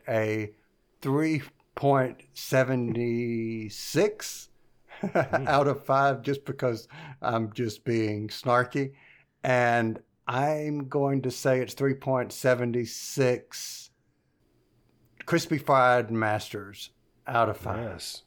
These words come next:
Speaker 1: There you go.
Speaker 2: Yeah. It's the eyes. That's the thing that always, always bugged me, is that I know that when,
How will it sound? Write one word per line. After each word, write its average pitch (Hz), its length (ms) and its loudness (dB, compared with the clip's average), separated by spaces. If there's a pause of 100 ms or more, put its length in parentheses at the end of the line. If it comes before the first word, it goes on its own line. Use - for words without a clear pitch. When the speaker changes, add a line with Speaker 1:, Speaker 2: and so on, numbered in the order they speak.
(640)
Speaker 1:
There 117 200 -2
you 92 160 -4
go. 85 160 -10
Speaker 2:
Yeah. 104 220 -6 (1800)
It's - 220 -2
the 151 220 -6
eyes. 123 480 0
That's 175 320 4
the 165 120 4
thing 147 240 2
that 117 140 2
always, 110 440 0
always 107 300 0
bugged 101 320 -4
me, 82 220 -10
is 113 180 -4
that 117 180 -4
I 120 120 0
know 147 380 4
that 139 180 0
when, 104 280 -4